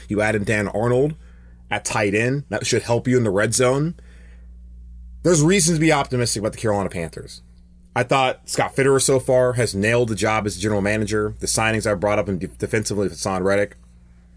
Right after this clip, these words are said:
and Daquan Jones, A J Boye. You also, what he did with the draft and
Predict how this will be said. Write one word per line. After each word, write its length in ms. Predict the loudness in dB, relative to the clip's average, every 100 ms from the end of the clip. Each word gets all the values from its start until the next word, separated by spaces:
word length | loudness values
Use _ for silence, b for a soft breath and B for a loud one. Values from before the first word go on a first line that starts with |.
| -20 -6
and 100 | -4
Daquan 420 | -2 -2 -2 -4
Jones, 460 | -2 -2 0 -2 -6 B B
A 160 | -2 0
J 140 | -2
Boye. 640 | -2 0 2 2 2 0 -4 B B
You 200 | -2 0
also, 560 | 0 0 2 2 0 b b
what 140 | -2 -2
he 80 |
did 80 | -2
with 100 | -4
the 80 | -6
draft 500 | -4 -2 0 -2 -4
and 140 | -10